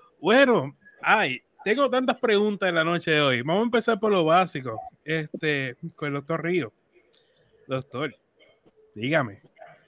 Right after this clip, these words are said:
ya en el avión, tanto como pasajero o como los padres del muchacho, ¿cómo? <laughs>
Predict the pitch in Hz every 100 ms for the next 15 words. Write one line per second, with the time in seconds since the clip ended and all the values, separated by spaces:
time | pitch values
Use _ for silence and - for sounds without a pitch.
0 | _ _ _ 135 160 180 165 160 156 151
1 | 139 143 190 214 190 - _ - - -
2 | - _ 170 185 180 196 185 180 170 -
3 | 156 151 156 135 151 185 202 196 185 180
4 | 175 _ - 151 151 147 147 147 139 151
5 | 160 180 180 180 180 175 156 135 170 180
6 | 175 160 - _ _ _ _ _ _ 151
7 | 165 190 185 156 139 - 151 139